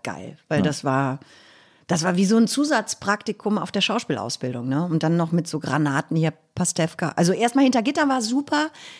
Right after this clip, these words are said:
Speaker 1: weil ich wollte nach Berlin.
Speaker 2: Ja.
Speaker 1: Ich wollte nach der Schauspielschule nach Berlin. Das
Speaker 2: Ja.
Speaker 1: ist, war, stand bei mir oben auf der Liste eins, zwei und drei Berlin.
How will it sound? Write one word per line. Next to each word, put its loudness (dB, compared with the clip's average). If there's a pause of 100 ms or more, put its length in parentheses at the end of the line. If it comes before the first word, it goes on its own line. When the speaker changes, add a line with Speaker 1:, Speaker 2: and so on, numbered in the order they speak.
Speaker 1:
weil 0 (140)
ich -4
wollte 2
nach -2
Berlin. -2
Speaker 2:
Ja. 4
Speaker 1:
Ich 6
wollte 2
nach 0
der -4
Schauspielschule -4
nach -6
Berlin. -12
Das -6
Speaker 2:
Ja. -2
Speaker 1:
ist, -6
war, -2
stand -2
bei 2
mir 0
oben -2
auf -6
der -8
Liste -8
eins, -8
zwei -6
und -12
drei -6
Berlin. -4